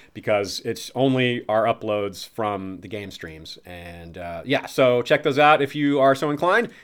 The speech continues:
And we'll be starting another game stream, uh, uh, besides Crusader Kings within a week or two as well. And that will, uh, probably be falling right after these Tuesday live streams. All right,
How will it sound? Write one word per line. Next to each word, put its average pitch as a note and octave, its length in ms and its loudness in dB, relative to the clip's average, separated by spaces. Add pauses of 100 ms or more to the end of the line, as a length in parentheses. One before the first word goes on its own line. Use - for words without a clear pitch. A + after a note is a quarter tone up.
And C3+ 80 2
we'll D3+ 100 4
be D#3 60 2
starting D#3 320 8
another C#3 420 4
game C3 260 2
stream, C3 400 -2
uh, G#2 80 -8 (100)
uh, A#2 60 -10 (100)
besides A#2+ 420 0
Crusader A#2 340 -4
Kings A2+ 460 -8 (520)
within G#2 460 -6
a G2 100 -8
week A#2+ 180 -8
or G2 60 -10
two C3+ 280 -4 (220)
as G2+ 120 -12
well. D3 240 4
And A2 140 -8
that A2 160 -4
will, G#2 180 -4
uh, F#2 120 -2
probably A2+ 420 2
be G2 80 -12
falling G2+ 480 -2
right G2 240 -4
after G2+ 280 -6
these C4+ 320 -6
Tuesday B3 340 -6
live B1 200 -14
streams. - 300 -20 (800)
All D3+ 100 4
right, - 160 8